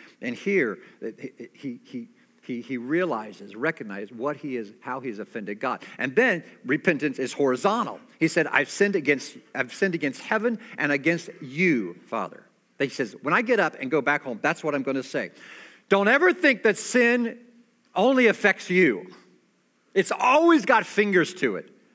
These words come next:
It always damages relationships.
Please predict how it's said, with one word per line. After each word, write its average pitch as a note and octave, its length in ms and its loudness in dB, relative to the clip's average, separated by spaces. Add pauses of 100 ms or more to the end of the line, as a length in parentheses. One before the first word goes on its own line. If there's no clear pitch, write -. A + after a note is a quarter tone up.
(400)
It G3 140 2
always C#4 460 6
damages A3 600 4
relationships. F3+ 920 0